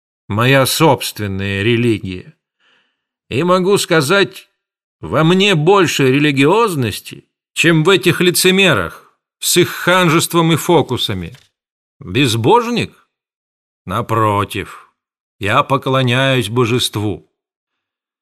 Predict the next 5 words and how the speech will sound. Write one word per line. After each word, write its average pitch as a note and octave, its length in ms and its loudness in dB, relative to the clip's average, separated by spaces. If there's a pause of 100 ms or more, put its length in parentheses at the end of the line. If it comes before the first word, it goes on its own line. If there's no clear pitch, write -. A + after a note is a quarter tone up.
Я B2+ 320 0
верю F3 500 2
в C#3 60 0
верховное D#3+ 840 0
существо, D3 920 -2